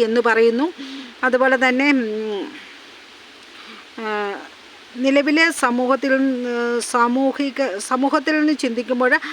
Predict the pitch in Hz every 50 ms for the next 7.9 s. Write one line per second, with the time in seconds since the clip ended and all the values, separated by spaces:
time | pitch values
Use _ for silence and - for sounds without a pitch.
0 | - - - 233 233 - 269 262 269 285 285 285 302 320 - 277 233 196 233 233
1 | 240 247 269 262 294 285 - 269 262 269 277 302 330 320 294 - 277 240 240 240
2 | 240 254 - 294 269 247 247 247 254 294 - - - - - - - 240 240 254
3 | 247 - 277 233 - 285 247 277 294 254 226 240 240 269 330 339 269 269 226 226
4 | 233 262 262 240 - 226 214 214 214 208 202 240 285 339 - - - - - 277
5 | - - - - - 247 254 262 262 285 294 269 285 285 254 233 247 240 262 262
6 | 262 269 269 262 247 240 240 269 302 311 - - - - 233 214 208 220 226 233
7 | 240 262 285 349 392 311 - 220 214 214 208 202 - - - 254 302